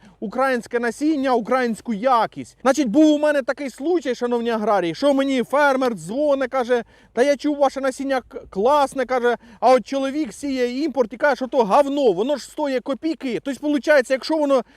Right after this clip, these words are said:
наше насіння дешевше від іноземного, значить це говно. Класний вивод, не правда лі? К-, крутий аргумент.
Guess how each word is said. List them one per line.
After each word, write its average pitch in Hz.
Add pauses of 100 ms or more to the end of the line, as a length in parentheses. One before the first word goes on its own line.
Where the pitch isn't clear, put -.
(140)
наше 269
насіння 285
дешевше 247
від 247
іноземного, 240 (280)
значить 277
це 359
говно. 294
Класний 320
вивод, 247
не 269
правда 311
лі? 131 (640)
К-, 247
крутий 294
аргумент. 247